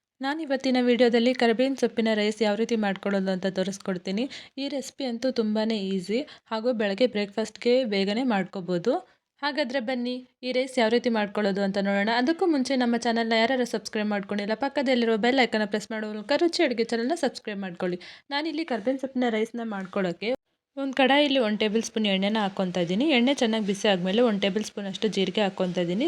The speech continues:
ಜೀರಿಗೆ ಹಾಕ್ಕೊಂಡ್ಮೇಲೆ ಒಂದೆರಡು ನಿಮಿಷ ಇದರಲ್ಲೇ ಫ್ರೈ ಮಾಡ್ಕೊಳ್ಳೋಣ. ಹಾಗೆ ಇದಕ್ಕೆ ಒನ್ ಟೇಬಲ್ ಸ್ಪೂನ್ ಅಷ್ಟು ಉದ್ದಿನಬೇಳೆ ಕೂಡ ಹಾಕ್ಕೊತಾ ಇದ್ದೀನಿ.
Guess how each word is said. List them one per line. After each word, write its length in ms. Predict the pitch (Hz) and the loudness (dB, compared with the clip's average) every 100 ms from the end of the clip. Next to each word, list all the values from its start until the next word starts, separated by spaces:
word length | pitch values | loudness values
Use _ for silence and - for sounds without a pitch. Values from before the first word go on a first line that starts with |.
| 269 | 2
ಜೀರಿಗೆ 220 | 254 247 277 | 2 4 2
ಹಾಕ್ಕೊಂಡ್ಮೇಲೆ 480 | 233 240 220 226 | 2 0 2 2
ಒಂದೆರಡು 340 | 247 208 185 180 | 2 2 0 0
ನಿಮಿಷ 220 | 196 262 | 0 2
ಇದರಲ್ಲೇ 340 | 226 185 208 | 2 2 0
ಫ್ರೈ 180 | 214 196 | 0 -2
ಮಾಡ್ಕೊಳ್ಳೋಣ. 580 | 202 185 - 180 175 180 247 381 _ _ _ _ _ _ _ _ _ _ _ _ _ - | 0 -2 -2 -4 -2 -2 -4 -6 _ _ _ _ _ _ _ _ _ _ _ _ _ -4
ಹಾಗೆ 360 | 202 185 233 381 - _ _ - | -2 2 0 0 -4 _ _ -10
ಇದಕ್ಕೆ 300 | 233 247 294 | -8 -4 -2
ಒನ್ 240 | 247 208 | -2 0
ಟೇಬಲ್ 240 | 202 202 220 | -2 -2 -4
ಸ್ಪೂನ್ 180 | 233 214 | -4 -6
ಅಷ್ಟು 260 | 202 214 202 | -4 -2 -2
ಉದ್ದಿನಬೇಳೆ 440 | 175 202 202 196 | 0 0 0 0
ಕೂಡ 200 | 196 190 240 | -2 -2 0
ಹಾಕ್ಕೊತಾ 380 | 214 202 185 180 | 0 -2 -6 -2
ಇದ್ದೀನಿ. 340 | 180 175 190 | -2 -2 -4